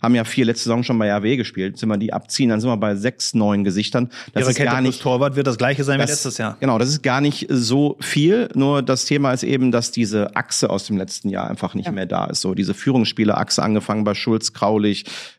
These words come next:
Speaker 1: äh, äh, Jasula, Müsel, die sind halt alle nicht mehr da. Und, äh, das meinte eben Uwe Koschinat, dass sich sowas halt, äh, einspielen muss, dass es noch dauern wird. Im letzten Sommer waren die Mechanismen völlig klar. Man hatte eine, eine Struktur in der Mannschaft, eine gewisse Stabilität,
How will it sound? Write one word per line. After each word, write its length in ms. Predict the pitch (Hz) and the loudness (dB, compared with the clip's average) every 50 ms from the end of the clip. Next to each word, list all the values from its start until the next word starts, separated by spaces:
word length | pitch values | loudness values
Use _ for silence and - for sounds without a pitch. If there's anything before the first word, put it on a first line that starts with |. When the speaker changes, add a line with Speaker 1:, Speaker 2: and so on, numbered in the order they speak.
| - | -2
Speaker 1:
äh, 440 | - 101 101 104 110 113 - 117 110 | 0 2 2 2 2 2 2 2 2
äh, 40 | 104 | 2
Jasula, 720 | 98 120 113 104 101 117 120 117 113 113 110 107 107 107 | 2 0 0 0 2 2 2 4 4 4 2 2 0 0
Müsel, 920 | - 110 120 113 113 117 123 127 120 113 117 117 113 113 113 113 113 113 110 | 0 0 0 2 4 4 4 4 4 2 2 2 4 4 4 2 2 2 0
die 100 | 113 104 | 0 0
sind 160 | 117 127 123 | 0 0 0
halt 140 | 123 117 - | 0 0 2
alle 180 | - 120 120 | 2 2 2
nicht 160 | 123 123 120 | 2 2 2
mehr 160 | - 123 113 107 | 0 0 0 0
da. 320 | 98 104 107 117 170 202 - - - - - - - _ _ - | 0 0 0 0 0 -2 -4 -8 -18 -18 -20 -20 -20 _ _ -2
Und, 360 | - 120 117 113 113 113 - - | 0 2 2 2 2 0 -2 -2
äh, 80 | 117 | -2
das 200 | 104 113 117 - | 0 0 0 0
meinte 320 | 127 113 117 135 147 - - | 0 0 0 0 0 0 0
eben 180 | 104 104 101 | 0 0 -2
Uwe 180 | - 110 104 101 | -2 -2 -4 -4
Koschinat, 540 | - - 95 - - 104 95 92 90 - 104 | -4 -4 -4 -4 -4 -4 -4 -4 -4 -4 -4
dass 120 | 95 - | -4 -2
sich 140 | - 101 - | -2 -2 -2
sowas 320 | - 113 110 113 110 - | -2 0 0 0 0 0
halt, 280 | 113 104 107 104 - - | 0 0 -2 -2 -4 -4
äh, 40 | 64 | -4
einspielen 640 | - - 101 110 117 117 - - 139 131 131 127 | -2 -2 0 0 0 -2 -2 0 0 2 2 2
muss, 220 | 127 127 139 139 | 2 2 2 0
dass 100 | - 113 | 0 0
es 120 | 110 110 104 | 0 0 0
noch 180 | 107 101 - | 0 0 0
dauern 320 | - 110 117 123 127 127 120 | 0 0 2 2 2 2 2
wird. 340 | 120 123 123 120 120 - - | 2 2 2 0 0 -2 -2
Im 140 | - 107 | 0 2
letzten 340 | 104 107 - - - 120 104 | 2 2 0 0 0 0 2
Sommer 340 | 92 104 113 113 110 110 101 | 2 2 2 2 2 2 0
waren 200 | 104 101 104 104 | 0 0 2 2
die 80 | 107 104 | 2 2
Mechanismen 580 | 107 104 - 120 117 110 110 - - 117 110 | 0 0 0 0 0 0 0 0 0 0 0
völlig 320 | 107 - 120 110 110 107 - | 0 0 0 0 -2 -2 -2
klar. 240 | - 113 104 107 | 0 0 2 2
Man 160 | 110 107 104 101 | 2 2 2 0
hatte 180 | 101 - 117 | 0 0 0
eine, 140 | 104 101 104 | 0 2 2
eine 220 | 104 104 107 107 104 | 2 0 0 0 -2
Struktur 480 | - - 117 110 - - 117 113 113 | -2 -4 -6 -6 -4 -2 0 0 2
in 60 | 110 110 | 2 2
der 80 | 110 | 2
Mannschaft, 440 | 107 107 107 107 104 - 110 107 - | 2 2 0 0 0 -2 -2 -2 0
eine 120 | 110 104 | -2 0
gewisse 240 | 101 107 110 - 117 | 0 0 -2 -2 -4
Stabilität, 720 | - - 117 107 107 107 110 101 107 - 131 131 127 - | -2 -2 -2 0 0 0 -2 0 0 0 2 2 0 -2